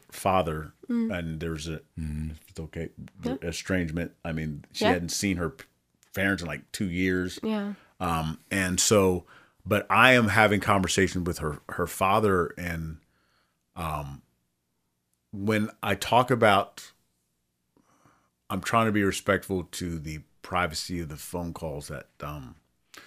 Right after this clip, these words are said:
Speaker 1: me and her father have had. Um, but I don't think he'd be upset with me, um, disclosing the other reason why I had to follow through with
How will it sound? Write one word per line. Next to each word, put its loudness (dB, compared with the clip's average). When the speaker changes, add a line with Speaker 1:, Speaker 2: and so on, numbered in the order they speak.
Speaker 1:
me -4
and -8
her -10
father -6
have -12
had. -4
Um, -8
but -2
I -4
don't -2
think -2
he'd -6
be -2
upset -2
with -10
me, -4
um, -8
disclosing 0
the -2
other 2
reason 2
why 2
I -2
had -4
to -4
follow 0
through -4
with -10